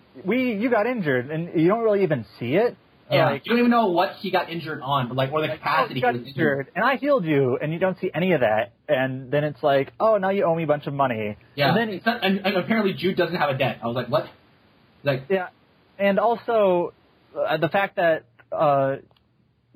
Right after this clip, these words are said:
Speaker 1: actually, I probably shouldn't mention anything for spoilers, but, <laughs> um, anyways, it's just that it doesn't really fit. It just kinda feels like they arbitrarily, like, "Oh, we wanna implement a debt system, so let's just kinda throw it in," you know? <laughs>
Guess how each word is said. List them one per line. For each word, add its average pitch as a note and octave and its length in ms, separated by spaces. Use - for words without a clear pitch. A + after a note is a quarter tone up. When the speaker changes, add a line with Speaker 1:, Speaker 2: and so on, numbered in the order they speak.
Speaker 1:
actually, E3 300
I D3+ 80
probably D3+ 220
shouldn't C3 240
mention B2 280
anything A#2 440
for A#2+ 240
spoilers, A#2 440
but, - 140
<laughs> - 200
um, B2+ 420
anyways, B2 320
it's D3+ 140
just F3+ 160
that G#3+ 100
it G#3+ 60
doesn't A#3 280
really F#3 360
fit. D#3+ 220
It D#3 80
just G#3+ 120
kinda B3 240
feels F#3 240
like E3 140
they D3 80
arbitrarily, D3 800
like, C3+ 240
"Oh, F3+ 120
we D#3+ 100
wanna E3+ 180
implement D#3 340
a D3 40
debt C3+ 260
system, B2+ 340
so - 80
let's C#3 180
just D3+ 140
kinda A#2+ 340
throw D3 180
it C3+ 60
in," A2+ 600
you C3 60
know? A#2+ 180
<laughs> A2+ 80